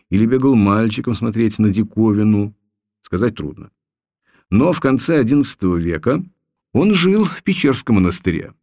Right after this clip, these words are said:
Рассказывая под тысяча девяносто шестым годом о набеге половцев на Печерский монастырь, он говорит:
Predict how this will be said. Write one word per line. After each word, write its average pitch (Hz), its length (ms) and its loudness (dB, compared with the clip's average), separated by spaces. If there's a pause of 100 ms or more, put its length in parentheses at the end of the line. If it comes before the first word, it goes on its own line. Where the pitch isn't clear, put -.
(380)
Рассказывая 147 760 0
под 117 480 -4
тысяча 107 720 0
девяносто 107 640 0
шестым 104 480 0
годом 90 400 2
о 95 60 0
набеге 92 420 0
половцев 90 680 -4
на 92 260 2
Печерский 92 580 -4
монастырь, 87 480 -4
он 123 120 0
говорит: 156 480 -4